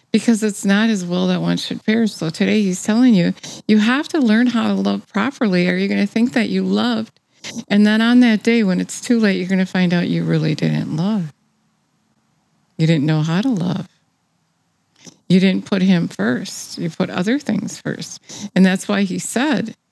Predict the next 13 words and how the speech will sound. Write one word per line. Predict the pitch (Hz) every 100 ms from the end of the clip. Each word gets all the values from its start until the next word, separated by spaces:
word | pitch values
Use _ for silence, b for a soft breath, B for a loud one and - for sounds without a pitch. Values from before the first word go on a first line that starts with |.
| _ _ _ _ _ _ _ _ _ _
that | 190 185 175 - _ _ _ _ _ _ _ - -
you | -
can't | 185 208 -
love | 202
your | 185 190
brother, | 180 202 175 185
sister, | 180 185 - 180 170 165 -
or | 165
whoever | 165 180 180 160 160 175 - _ _ _ -
more | 180 208
than | 196 185
him, | 180 226 254 202 - _ _ _ _ _ -
because | 175 202 269 247 175 175 -